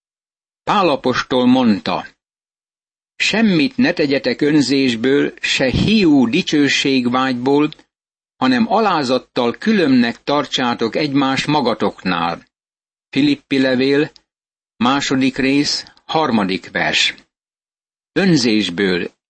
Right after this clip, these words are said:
hiú dicsőségvágyból. Ez azonos a hiába valósággal és az irítséggel. Ez a két bűn okoz problémákat a gyülekezetekben ebben a korban.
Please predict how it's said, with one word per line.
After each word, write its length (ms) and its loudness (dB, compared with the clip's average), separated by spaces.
hiú 380 2
dicsőségvágyból. 1300 0
Ez 240 -2
azonos 480 0
a 60 -2
hiába 520 0
valósággal 880 0
és 180 0
az 220 0
irítséggel. 1040 -2
Ez 200 0
a 100 2
két 460 -2
bűn 320 4
okoz 400 -2
problémákat 880 0
a 60 0
gyülekezetekben 1080 0
ebben 360 0
a 120 0
korban. 720 -2